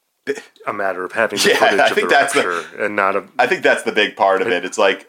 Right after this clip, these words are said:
Speaker 2: uh, who do we have footage of? Like, I think if, like, they had an
Speaker 1: Yeah.
Speaker 2: inordinately large amount of, like, Les Savi fave or, like, Black Dice footage,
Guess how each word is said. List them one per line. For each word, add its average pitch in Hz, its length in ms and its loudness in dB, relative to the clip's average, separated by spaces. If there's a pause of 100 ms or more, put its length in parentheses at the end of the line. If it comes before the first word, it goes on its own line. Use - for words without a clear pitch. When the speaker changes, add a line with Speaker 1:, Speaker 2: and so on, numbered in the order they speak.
(100)
Speaker 2:
uh, 139 260 2
who 175 100 0
do 190 120 0
we 170 60 4
have 135 200 4
footage 98 400 0
of? 76 320 0
Like, 110 240 0
I 131 120 2
think 160 260 0
if, 143 120 -2
like, 139 200 2
they 139 100 4
had 147 140 6
an 135 220 4
Speaker 1:
Yeah. - 40 -2
Speaker 2:
inordinately 104 800 -4 (120)
large 95 380 0
amount 92 280 0
of, 87 60 -8
like, 92 220 -2
Les 95 300 -2
Savi 92 360 2
fave 90 520 0
or, 90 160 -6
like, 85 240 -4
Black 85 340 0
Dice 82 260 -6
footage, 90 460 -8